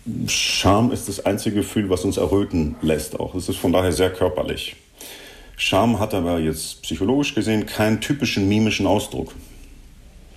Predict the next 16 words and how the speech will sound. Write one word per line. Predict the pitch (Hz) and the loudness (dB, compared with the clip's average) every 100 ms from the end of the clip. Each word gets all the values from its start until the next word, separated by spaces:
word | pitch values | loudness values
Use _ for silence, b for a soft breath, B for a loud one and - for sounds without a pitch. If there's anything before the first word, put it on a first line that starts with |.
| b b b - - - | b b b -18 -18 -2
Was | 92 | 0
erstaunlich | 95 92 110 131 98 | 2 4 4 4 0
ist, | 98 | -2
weil | 95 90 | 0 0
alle | 90 98 | 0 0
anderen | 92 101 95 90 80 | 0 2 4 2 2
Ausdrücke, | 95 92 101 90 | 0 0 0 0
ob | 80 78 | 0 0
nun | 80 78 80 | 2 2 -2
Ekel | 80 101 101 95 | 0 0 0 2
oder, | 87 78 76 | 2 4 2
oder, | 78 78 80 | 0 0 0
oder | - - - | -2 -4 0
Ärger | 92 98 98 92 | 4 4 4 2
oder | 80 73 | 0 0
Angst, | 92 98 | 0 -2